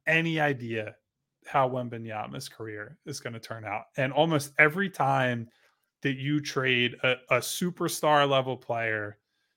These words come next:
for, you know, we're trying to get younger and we're betting on this guy and upside and all that,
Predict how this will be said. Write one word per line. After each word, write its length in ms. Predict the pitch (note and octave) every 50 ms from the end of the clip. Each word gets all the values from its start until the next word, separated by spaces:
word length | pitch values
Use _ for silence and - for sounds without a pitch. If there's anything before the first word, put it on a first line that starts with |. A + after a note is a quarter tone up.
| _ _ _
for, 580 | - - C#3 C3 C3+ B2 A#2+ A#2 A#2 A#2 A#2
you 120 | B2 A#2+ A2+
know, 200 | A2+ A2 A2 - - _ _ _ _ _ _ _ _
we're 120 | - C#3 C#3
trying 340 | C#3 - - D#3 D3+ D#3+
to 80 | D3+ C#3+
get 220 | C#3 D#3 D3 B2+
younger 880 | B2 B2 C3 C3 C#3 C#3 C3+ B2+ B2+ B2+ B2+ B2 B2 B2 A#2+ A#2 A#2 - _ _ _ _ _ _ _ _
and 100 | B2+ A#2
we're 100 | A#2 A2+
betting 340 | G#2+ A2 C#3 C3+ D3+ C#3 C#3+
on 160 | C#3+ C3+ C3
this 200 | C3 B2+ C3 C3
guy 280 | - - B2+ B2+ B2+ B2
and 140 | A2+ A2 A#2 - _
upside 580 | - D3 C#3+ C#3+ - - - B2+ B2+ B2 B2 B2
and 60 | A#2+
all 120 | A#2+ A#2
that, 260 | A2+ A#2 A#2 A2+ A2